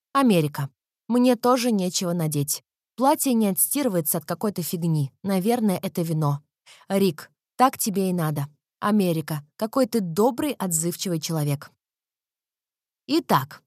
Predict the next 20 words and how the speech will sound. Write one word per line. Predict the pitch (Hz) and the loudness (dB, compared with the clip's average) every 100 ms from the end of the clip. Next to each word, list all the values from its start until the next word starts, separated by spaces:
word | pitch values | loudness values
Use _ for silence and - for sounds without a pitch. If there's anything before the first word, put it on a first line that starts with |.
| _ _ _ _ - | _ _ _ _ -8
Кира | - 359 381 | 0 2 2
остановилась | 294 - 226 202 233 208 | 0 0 -2 0 -2 -2
посреди | - - 185 185 | -2 -4 -2 -4
первого | - 202 175 160 | -4 -2 -2 -2
этажа | 156 165 165 156 | -4 -4 -2 -2
торгового | 156 156 160 151 151 | -4 -4 -4 -4 -4
центра | - 277 285 277 | -4 -4 -4 -6
и | - | -6
осмотрелась. | 185 170 165 147 151 143 143 - - _ | -6 -4 -4 -6 -6 -6 -6 -8 -10 _
«Куда | - 269 302 | -2 4 4
пойдем?» | 269 190 160 180 240 _ _ _ _ _ _ _ _ 175 | 4 0 2 0 -2 _ _ _ _ _ _ _ _ -4
Яркие | 226 370 - 294 | 2 0 0 0
витрины | 254 214 - 285 | 0 -2 -2 -2
торгового | 233 233 233 247 214 | -2 -2 2 2 0
квартала | - 202 - 311 262 | -2 -4 -2 0 0
смешались | 196 190 185 277 247 208 185 | -2 -2 -2 -2 -2 -2 -2
в | |
одну | 190 190 254 | -4 -2 -6
пеструю | - 226 - - 202 | -4 -2 -2 -4 -4
массу. | 190 220 208 - 143 | -2 0 0 0 -2